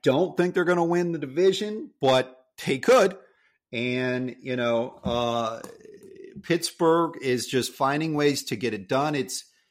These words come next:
you know, it's just another one of those teams where it's like, gosh, if they just had the offensive coordinator who was, like, a brilliant offensive mind, and they ran, you know, just really good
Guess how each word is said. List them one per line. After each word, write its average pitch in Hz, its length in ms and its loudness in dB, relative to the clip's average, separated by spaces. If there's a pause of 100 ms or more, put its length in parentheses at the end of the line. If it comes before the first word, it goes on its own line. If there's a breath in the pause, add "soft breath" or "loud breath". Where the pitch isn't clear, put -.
(500)
you 131 100 -4
know, 131 60 2
it's 127 100 -2
just - 180 -4
another 190 300 2
one 233 160 0
of 214 80 0
those 170 220 0
teams 202 440 -4
where 156 100 0
it's 143 120 -4
like, 127 180 -8
gosh, - 320 -2
if 143 80 -12
they 127 120 -6
just 185 580 -4
had 151 640 -2 (640)
the 127 120 -4
offensive 147 640 0
coordinator 127 760 2
who 127 80 0
was, 117 160 0
like, 117 160 -2
a 110 60 -2
brilliant 139 680 0 (100)
offensive 135 600 0
mind, 131 560 0 (480 soft breath)
and 104 180 -2
they 104 140 -2
ran, 123 460 -2
you 120 120 -12
know, 110 160 -2
just 98 200 -12
really 127 340 2
good 117 460 0